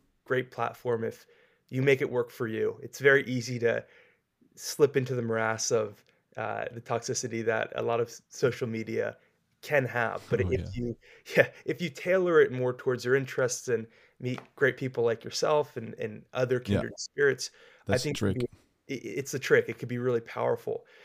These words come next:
Speaker 1: Um, I hadn't been someone who was posting a lot of my thoughts. I was more of a,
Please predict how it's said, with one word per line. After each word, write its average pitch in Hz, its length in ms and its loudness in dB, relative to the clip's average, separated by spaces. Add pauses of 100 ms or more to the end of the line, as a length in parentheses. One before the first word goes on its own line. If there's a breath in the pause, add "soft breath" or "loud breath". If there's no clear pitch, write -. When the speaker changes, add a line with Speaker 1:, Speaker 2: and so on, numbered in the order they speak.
(340 loud breath)
Speaker 1:
Um, 117 480 -2 (640)
I 156 180 8
hadn't 175 400 2
been 127 440 2 (380)
someone 123 280 0
who 117 60 -2
was 113 140 -8
posting 131 400 2
a - 20 2
lot 117 180 2
of 117 40 -4
my 110 120 -2
thoughts. 113 400 -2
I 113 40 0
was 110 160 -8
more 117 200 2
of 113 120 0
a, 110 180 -2